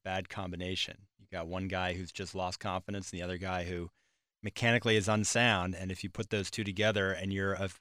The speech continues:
physical force of nature, I guess you get Cam Newton.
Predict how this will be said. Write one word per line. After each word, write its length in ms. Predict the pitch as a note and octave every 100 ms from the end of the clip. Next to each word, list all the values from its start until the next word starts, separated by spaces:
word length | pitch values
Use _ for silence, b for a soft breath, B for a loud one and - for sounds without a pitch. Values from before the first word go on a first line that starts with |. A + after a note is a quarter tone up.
| _
physical 320 | B2 G#2+ A2 G#2+
force 340 | - G#2+ -
of 80 | F#2+
nature, 440 | G2+ A#2 - E2
I 40 | F#2
guess 200 | G2 -
you 80 | G2
get 160 | F#2
Cam 220 | - G#2
Newton. 300 | A2 B2 -